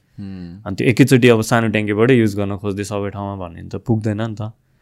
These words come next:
Speaker 2: So maybe त्यसले गर्दा चाहिँ एकैचोटि चाहिँ सकिँदैन जस्तो लाग्छ। एउटा एउटा ह्याबिट gradually त्यो पनि
Speaker 1: उम्।
Speaker 2: त्यो गर्यो भने चाहिँ सकिन्छ।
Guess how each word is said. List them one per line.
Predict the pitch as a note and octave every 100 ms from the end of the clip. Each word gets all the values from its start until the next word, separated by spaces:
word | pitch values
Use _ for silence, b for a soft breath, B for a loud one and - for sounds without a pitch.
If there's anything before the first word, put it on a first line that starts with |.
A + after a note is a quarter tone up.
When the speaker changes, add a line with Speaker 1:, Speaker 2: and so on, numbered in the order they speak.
| _ _
Speaker 2:
So | - F#2
maybe | G#2+ B2+ A#2+ A2+
त्यसले | G#2 G2
गर्दा | F#2 F2+ F2
चाहिँ | - G#2 G2+ F#2+
एकैचोटि | G2 F#2+ F#2+ F#2 -
चाहिँ | G2+
सकिँदैन | G#2 F#2 F2+ F2 E2+ E2+
जस्तो | - F2
लाग्छ। | F2 -
एउटा | G#2+ G#2+
एउटा | G#2 A2
ह्याबिट | F#2+ G2 C#3+ - _ _ -
gradually | G#2+ F#2+ F#2 F#2+ E2+ F2
त्यो | - -
पनि | F#2+ G#2+ _ _ _ _ _ _ -
Speaker 1:
उम्। | F2+ E2
Speaker 2:
त्यो | G2
गर्यो | F#2+ F2+
भने | F2 F2+
चाहिँ | - A2 - _
सकिन्छ। | - - A2 A#2